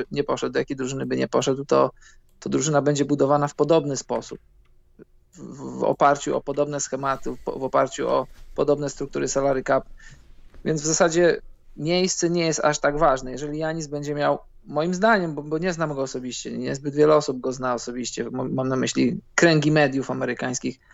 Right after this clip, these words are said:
w których ja nie jestem, bo nie jestem amerykańskim medium, ale s-, są rzeczy, które są dla niego ważne, które są nadrzędne, ponad koszykówką, można powiedzieć. I jeżeli, jeżeli będzie miał ten spokój, który moim zdaniem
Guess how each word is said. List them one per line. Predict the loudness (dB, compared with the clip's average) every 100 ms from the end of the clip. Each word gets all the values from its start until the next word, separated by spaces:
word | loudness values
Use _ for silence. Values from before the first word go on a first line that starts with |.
| -20 -20 -20 -20 _ -18
w | -2
których | 4 6
ja | 8
nie | 8 6
jestem, | 4 0 -2
bo | -2
nie | -4
jestem | -6 -8 -10 -8
amerykańskim | -4 -2 -4 -4 -6 -4
medium, | 0 0 0 -4 -8 -16 -20 -20 -20 -20 _ _ _ _
ale | 2 4 4 2 -6 -12
s-, | -10 -8
są | -4 0 2
rzeczy, | 2 0 0
które | -2 -2
są | 0
dla | 0
niego | 0 0 2
ważne, | 4 4 0
które | -6 -6
są | -6 -4
nadrzędne, | -4 0 0 0 -2 -4
ponad | -2 -2
koszykówką, | -4 -6 -4 -6 -4 -4
można | -2 -2
powiedzieć. | 0 0 0 -2 -4
I | -2 0 2
jeżeli, | 4 6 8 6 6
jeżeli | 4 6
będzie | 6 6 6
miał | 4
ten | 4 0
spokój, | 2 2 2 2 2 -2 -12
który | -6 0 2 2 0
moim | 0 2
zdaniem | 4 2 2